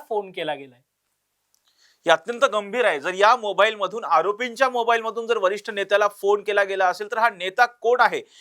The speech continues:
Speaker 2: याची सुद्धा चौकशी जी आहे, ती सीआयडीचं पथक करेल संकेत. परंतु आपण बघतो की या प्रकरणामध्ये ज्याच्यावरती आरोप होत आहे, जो मास्टरमाइंड आहे असं सांगितलं जाते, तो वाल्मिक कराड अजूनही फरार आहे, तो सापडत नाहीये. त्याच्या बाबतीत काय माहिती आहे?
Speaker 1: अ, राजरत्न, सीआयडीची पथकं जी आहेत, ती या प्रकरणाचा तपास करतायत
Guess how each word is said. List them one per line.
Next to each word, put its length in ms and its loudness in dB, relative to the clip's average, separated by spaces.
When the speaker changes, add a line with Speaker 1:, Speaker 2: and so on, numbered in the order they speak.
Speaker 2:
याची 200 2
सुद्धा 240 0
चौकशी 540 -4
जी 80 2
आहे, 140 4
ती 120 -8
सीआयडीचं 400 -2
पथक 300 -4
करेल 260 -2
संकेत. 280 -6
परंतु 280 -2
आपण 260 2
बघतो 240 -6
की 120 -16
या 100 6
प्रकरणामध्ये 800 0
ज्याच्यावरती 480 4
आरोप 380 6
होत 160 -2
आहे, 160 4
जो 160 -2
मास्टरमाइंड 760 0
आहे 80 4
असं 220 2
सांगितलं 360 0
जाते, 220 0
तो 260 0
वाल्मिक 340 0
कराड 200 0
अजूनही 360 0
फरार 320 2
आहे, 140 0
तो 120 -12
सापडत 380 -4
नाहीये. 200 -16
त्याच्या 200 0
बाबतीत 300 -2
काय 100 0
माहिती 260 -12
आहे? 280 -8
Speaker 1:
अ, 180 4
राजरत्न, 480 -2
सीआयडीची 540 -4
पथकं 420 -2
जी 120 -4
आहेत, 240 2
ती 360 -4
या 200 6
प्रकरणाचा 500 -4
तपास 400 -2
करतायत 420 -4